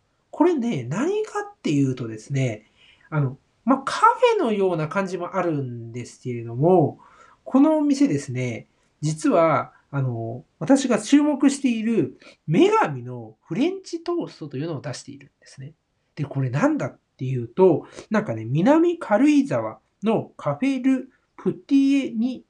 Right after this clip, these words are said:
トロワというところで、ここを、うん、あの、ここのね、カフェで働いている方が初めて味わった時の感動を、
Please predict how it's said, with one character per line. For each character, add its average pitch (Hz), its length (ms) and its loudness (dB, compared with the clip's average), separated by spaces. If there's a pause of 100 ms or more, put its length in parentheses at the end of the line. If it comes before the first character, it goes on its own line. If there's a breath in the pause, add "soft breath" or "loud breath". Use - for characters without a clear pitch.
(120)
ト 277 120 4
ロ 202 220 4
ワ - 160 -6 (320)
と 202 80 -2
い 190 160 4
う 180 40 2
と 175 120 -6
こ 185 120 -2
ろ 165 120 -2
で、 165 320 0 (420 soft breath)
こ - 140 -14
こ 277 360 6
を、 185 280 4
う - 20 -8
ん、 185 60 -8
あ 165 80 0
の、 165 100 -2
こ 202 120 -10
こ 262 120 -4
の 254 120 -2
ね、 294 280 -6
カ 240 160 0
フ 208 60 -4
ェ 156 60 -4
で 139 60 -4
働 214 400 2
い 214 60 -10
て 214 80 -8
い 208 40 -4
る 208 80 -8
方 196 220 -4
が 202 200 0
初 - 260 -8
め 370 120 -2
て - 200 -14
味 139 220 -8
わ 262 120 2
っ 262 120 -6
た 147 100 -16
時 131 220 -14
の 120 120 -12
感 247 380 -8
動 247 140 -4
を、 262 400 0